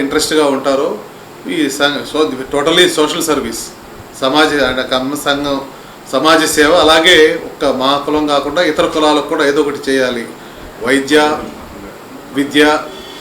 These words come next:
అలాగే స్వయం ఉపాధి, అలాగే స్పోర్ట్స్కి సంబంధించి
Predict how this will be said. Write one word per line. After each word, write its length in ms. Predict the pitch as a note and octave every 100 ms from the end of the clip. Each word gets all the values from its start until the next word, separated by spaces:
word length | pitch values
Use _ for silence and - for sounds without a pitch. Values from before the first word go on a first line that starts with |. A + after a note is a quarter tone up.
| - - -
అలాగే 340 | C3 C#3+ D3 C#3+ B2+ B2+ - -
స్వయం 240 | C#3 D3+ D3
ఉపాధి, 380 | - C#3 C3+ C#3+ D3 D3 - - - - -
అలాగే 220 | B2 C3+ C#3+
స్పోర్ట్స్కి 440 | - D#3 D#3 D#3+ C#3+
సంబంధించి 560 | C#3+ C3+ C3+ B2+ - D3